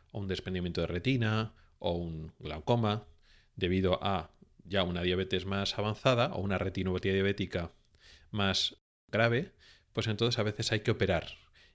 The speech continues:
Y también hay diversas operaciones que intentan arreglar un poco el tema y estabilizarlo. Ni las inyecciones, ni el láser,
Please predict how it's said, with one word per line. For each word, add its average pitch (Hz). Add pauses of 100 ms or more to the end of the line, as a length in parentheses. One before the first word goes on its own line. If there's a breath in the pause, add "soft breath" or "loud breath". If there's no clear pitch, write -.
Y 107
también 92
hay 98
diversas 90
operaciones 104
que -
intentan 95 (200)
arreglar 92
un 92
poco 98
el 98
tema 104
y 110
estabilizarlo. 85 (1200 soft breath)
Ni 151
las 131
inyecciones, 120
ni 113
el 98
láser, 104